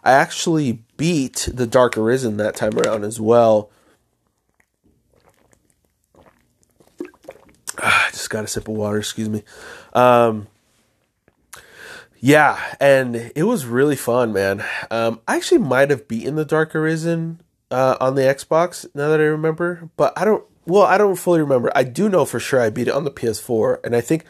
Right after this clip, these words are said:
I think a reason why I wanted to beat it too on the P S four was for the achieve-, for the tro-, the trophies, and, um,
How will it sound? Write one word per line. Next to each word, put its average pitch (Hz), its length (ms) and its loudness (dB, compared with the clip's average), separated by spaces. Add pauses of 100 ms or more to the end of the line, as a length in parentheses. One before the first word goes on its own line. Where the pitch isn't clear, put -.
(240)
I 131 80 -2
think 226 180 0
a 175 60 6
reason 131 400 0
why 110 240 4
I 127 40 4
wanted 127 240 0
to 120 60 -16
beat 113 140 -2
it 113 100 -4
too 117 120 -2
on 110 80 -2
the 107 40 -2
P 104 140 -4
S 104 100 -6
four 113 220 0
was 110 220 -2
for - 140 -6
the 101 140 -4
achieve-, 104 460 -6
for - 140 -4
the 104 120 0
tro-, - 400 -4
the 110 140 2
trophies, - 600 0 (460)
and, 110 280 -4
um, 104 340 0